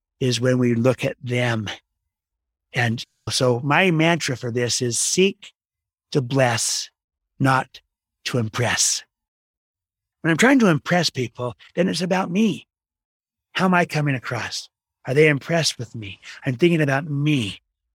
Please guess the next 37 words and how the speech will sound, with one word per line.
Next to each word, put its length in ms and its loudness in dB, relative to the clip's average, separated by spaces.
I 160 2
mean 180 2
mine. 300 -2
I'm 140 -4
trying 200 2
to 80 2
impress. 580 -2
But 100 0
instead, 360 2
my 120 2
mindset 560 0
is, 340 -8
I'm 80 -12
trying 220 2
to 80 2
bless, 420 -4
I'm 80 -6
trying 200 0
to 80 2
help, 320 0
I'm 80 -4
trying 180 0
to 80 0
add 160 -2
value, 400 4
I'm 60 -8
trying 200 0
to 100 -2
serve. 640 -4
It's 100 -8
always 300 4
about 260 0
them. 640 -4
So 240 4
service 420 2
above 300 0
self-interest 960 -6